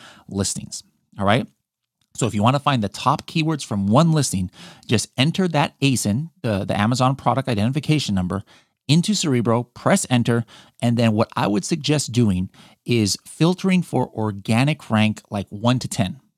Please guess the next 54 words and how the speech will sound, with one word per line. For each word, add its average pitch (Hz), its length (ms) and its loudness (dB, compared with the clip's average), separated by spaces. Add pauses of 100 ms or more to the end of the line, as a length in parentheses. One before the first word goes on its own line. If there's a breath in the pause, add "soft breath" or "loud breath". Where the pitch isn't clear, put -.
(220)
all 104 100 0
right? 107 100 -2
Filtering 127 360 0
from 113 180 0
one 113 120 6
to 113 60 2
ten. 101 160 -2
In 110 100 2
other 131 160 6
words, 127 220 2 (280 loud breath)
show - 240 2
me 185 120 6
the 165 100 2
keywords 165 400 2
Helium 151 320 2
ten 143 380 0 (680)
where 110 160 2
this 127 220 2
product 127 380 0
has 107 140 -2
been 110 120 0
detected 117 440 0
in 110 120 2
the 104 60 0
last 110 280 2
thirty 113 200 2
days 104 380 2 (400 soft breath)
in 113 120 2
the 101 60 2
top - 460 0
ten 117 260 0
positions 104 540 0
on 101 160 -2
page 107 260 -4
one 104 180 2
of 87 80 -6
that 90 160 -10
keyword. 92 320 -8 (840)
And 139 140 2
then 180 120 4
I 156 120 2
would 160 140 4
usually 135 220 2
put 120 140 0
a 107 60 6
minimum 104 380 4
search - 240 -4
volume. - 300 -6 (340 loud breath)
No 123 100 6
matter 117 260 4
what 131 220 2
the 147 80 -2
keyword 110 360 2
is, 98 260 0